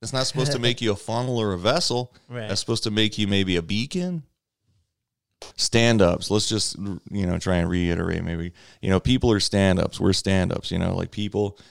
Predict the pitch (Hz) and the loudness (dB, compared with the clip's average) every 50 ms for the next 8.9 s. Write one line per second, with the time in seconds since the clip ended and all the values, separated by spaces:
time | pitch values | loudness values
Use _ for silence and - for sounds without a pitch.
0 | _ _ _ - 104 104 - 104 104 101 104 95 98 90 - 98 95 92 - - | _ _ _ -4 -4 -2 0 2 2 2 2 0 0 0 0 0 0 0 -2 -2
1 | 98 92 92 90 90 - - - 90 92 92 87 85 85 82 - - - - - | 0 0 0 0 0 -2 -4 -4 0 0 2 2 0 0 -2 -4 -8 -12 -12 -14
2 | - - - - 90 90 80 - - 87 - - - 82 82 87 87 90 90 - | -12 -8 -4 -2 0 0 -2 -2 -4 -6 -6 -6 -6 -6 -6 -4 -4 -6 -6 -10
3 | - - - - - 90 101 101 90 117 113 117 113 113 113 107 101 95 95 104 | -16 -20 -20 -10 -4 0 0 2 4 4 4 4 2 2 2 0 2 2 2 0
4 | 104 104 104 101 87 87 78 80 80 85 85 - 101 98 90 85 95 98 95 104 | 2 2 0 0 -2 -4 -8 -10 -10 -12 -8 -6 -4 -4 -4 -6 -8 -6 -4 -2
5 | 104 107 104 104 104 95 82 - - - 98 87 85 92 90 90 87 78 73 - | -2 -2 -2 -2 -2 -4 -4 -4 -6 -6 -4 -2 0 2 2 4 4 2 0 -2
6 | - - 76 71 - - - - - - - - - - - 78 80 78 76 78 | -6 -6 -4 -4 -4 -4 -6 -10 -12 -14 -14 -12 -12 -10 -10 -10 -8 -8 -10 -10
7 | 80 80 82 85 82 80 82 80 82 85 82 85 85 87 87 85 - - 82 87 | -10 -10 -12 -12 -12 -12 -12 -14 -12 -12 -12 -10 -10 -10 -8 -8 -6 -4 -2 0
8 | 92 98 98 101 117 113 117 120 123 117 117 127 127 127 127 127 127 120 | 2 2 2 2 2 2 2 2 0 0 0 0 0 0 0 -2 -4 -6